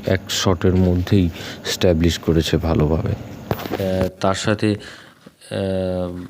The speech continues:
দেখানো হলো যে তার যে ট্রেনিং হচ্ছে, মানে যে প্রসেনজিৎ চট্টোপাধ্যায়ের ক্যারেক্টার ভবানী পাঠক, সে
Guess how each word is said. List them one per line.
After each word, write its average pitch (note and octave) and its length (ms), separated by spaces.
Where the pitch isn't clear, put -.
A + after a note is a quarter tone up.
দেখানো A2 540
হলো A2 320
যে F#2 360
তার G#2 200
যে A2+ 100
ট্রেনিং A#2 500
হচ্ছে, G#2+ 420
মানে F#2+ 320
যে G2 340
প্রসেনজিৎ A2 380
চট্টোপাধ্যায়ের G#2+ 460
ক্যারেক্টার G2+ 500
ভবানী G2 380
পাঠক, G2 360
সে G#2 460